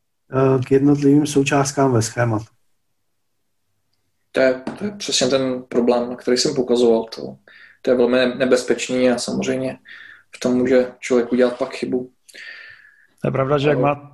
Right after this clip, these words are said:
Speaker 3: máš víc součástek, prostě, které mají různé pouzdra, tak tam, tam to je někdy hodně divoké,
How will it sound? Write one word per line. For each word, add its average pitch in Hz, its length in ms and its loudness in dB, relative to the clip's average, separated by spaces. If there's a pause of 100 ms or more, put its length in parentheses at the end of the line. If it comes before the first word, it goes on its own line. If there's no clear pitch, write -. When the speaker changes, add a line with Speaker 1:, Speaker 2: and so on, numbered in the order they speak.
(160)
Speaker 3:
máš 139 220 0
víc 131 160 -2
součástek, 139 600 -2
prostě, 143 320 -4
které 139 200 -2
mají 143 160 0
různé 139 260 0
pouzdra, 131 440 0
tak 127 260 -4
tam, 120 220 -4
tam 123 240 -2
to 131 120 -2
je 127 140 2
někdy 131 260 2
hodně 135 280 4
divoké, 127 680 0